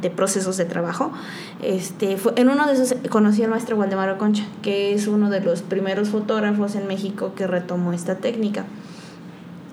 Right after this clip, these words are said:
Eh, honestamente, en el, en el curso... Eh, fue un poco atropellado, pero sí fue el primer, ese fue el primer acercamiento al, al colodión. Y, eh, la, la verdad es que yo estoy muy agradecida a la unam porque me,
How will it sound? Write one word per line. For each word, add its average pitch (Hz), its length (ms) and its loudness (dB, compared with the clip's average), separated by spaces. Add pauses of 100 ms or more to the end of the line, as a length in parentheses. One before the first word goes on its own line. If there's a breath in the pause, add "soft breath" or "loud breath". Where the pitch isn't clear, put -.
(120)
Eh, 208 500 4
honestamente, 254 640 6
en 214 100 6
el, 185 260 4
en 196 120 0
el 180 120 2
curso... 254 520 4 (1080 loud breath)
Eh, 190 540 2 (160)
fue - 160 4
un 226 80 2
poco 233 200 6
atropellado, 190 680 2 (100)
pero 208 260 6
sí 226 260 4
fue 208 580 4
el 208 120 2
primer, 208 420 4
ese 277 180 4
fue 247 120 4
el 226 40 2
primer 190 260 2
acercamiento 175 640 0
al, 175 280 0
al 175 280 -4
colodión. 175 460 0 (580 loud breath)
Y, 247 460 6
eh, 247 640 2 (160)
la, 226 840 4
la 233 140 4
verdad 240 320 4
es 277 120 0
que 226 180 -2
yo 214 100 4
estoy 208 220 0
muy 202 160 0
agradecida 185 480 2
a 190 40 2
la 185 120 2
unam 175 240 2
porque 185 320 -2
me, 180 840 2